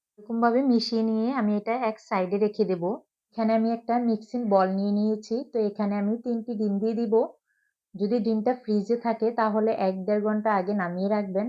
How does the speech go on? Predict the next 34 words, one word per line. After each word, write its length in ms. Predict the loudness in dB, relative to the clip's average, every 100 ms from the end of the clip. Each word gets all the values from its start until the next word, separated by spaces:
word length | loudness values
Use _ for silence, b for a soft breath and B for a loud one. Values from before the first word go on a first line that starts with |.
| -4
আর 160 | -6 -4
নরমাল 380 | -2 -2 -2 -4 -6
থাকলে 300 | -8 -6 -8
তো 120 | -8
চলেই। 420 | -6 -2 0 0 -2 -6 _ _ _ _ _ _ _ _ _ _
তারপর 300 | _ -4 0
এখানে 340 | 2 2 2 0
আমি 180 | 0 -2
হাফ 260 | 0 0 -2
কাপ 160 | -2 -4 -2
পরিমাণ 360 | -2 0 0 -2
চিনি 280 | 0 0 0
দিয়ে 200 | 0 -2
দিয়েছি। 400 | -2 -2 -4 -6 -4
যদি 180 | 0 2 2
আপনারা 280 | 2 0 0
মিষ্টিটা 420 | 0 -2 -4 -4
একটু 160 | -4
বেশি 300 | 0 0 0 -2
খেতে 260 | -2 -2
চান 180 | -4 -4 -2
তাহলে 320 | -2 0 -2
চিনির 320 | -2 -2 -2 -2
পরিমাণটা 480 | 0 0 0 0 0
বাড়িয়ে 340 | 2 2 2
দিতে 200 | -2 -4
পারেন। 300 | -4 -2 0 -2 -8 _ _ _ _ _ _ _ _ -4
ইলেকট্রিক 440 | 0 0 -2 -2
বিটার 280 | 0 4 2 2
দিয়ে 220 | 2 4 4
আমি 260 | 2 0 0 -2
বিট 220 | -2 -2
করে 220 | -2 -2 0
নেব। 200 | 0